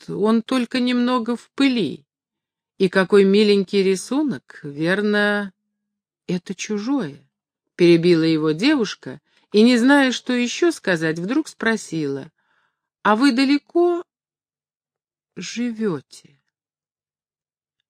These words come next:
Она страшно покраснела и едва могла договорить свой вопрос. «О, очень близко! Вот-с, вот моё окно с зеленью».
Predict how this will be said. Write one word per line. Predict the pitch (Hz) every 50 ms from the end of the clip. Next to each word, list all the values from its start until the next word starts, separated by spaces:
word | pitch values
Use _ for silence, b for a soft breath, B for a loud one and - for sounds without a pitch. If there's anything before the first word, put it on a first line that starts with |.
| _ _ _ _ _ _ -
Она | 160 165 165 165 160
страшно | - - - 156 151 - - 160 151
покраснела | - 160 - - 151 151 160 - - - 262 294 311 254 180 147 135 _ _ _ _ _ _ _ _ _ _ _ _ _ _ _ _
и | - 175
едва | 185 196 196 185 214 294 330
могла | 302 285 269 240 247 247 247
договорить | 226 240 226 202 220 208 226 220 190 147 131 -
свой | - - - 135 143 139 135
вопрос. | 143 147 143 - _ - 147 143 147 135 _ _ _ _ _ _ _ _ _ _ _ _ _ _ _ _ _ _
«О, | - 277 339 370 370 370 339 302 240 196 165 143 139 175
очень | 214 269 - - - 381 392 381
близко! | 381 403 415 392 339 240 160 - - _ _ - - - - _ _ _ _ _ _ _ _ _ _
Вот-с, | - 254 302 370 349 - _ - - - - - _ _ _ _ _ _ _ _ _ _ _ _ _ _ _ _
вот | - 247 349 392 -
моё | 277 226 214 208 226 262 262
окно | 185 _ - - 156 156 156 160 170 175 160 _ _ _ _
с | -
зеленью». | 156 147 143 143 170 175 156 147 151 151 151 143 143 147 147 147 151 _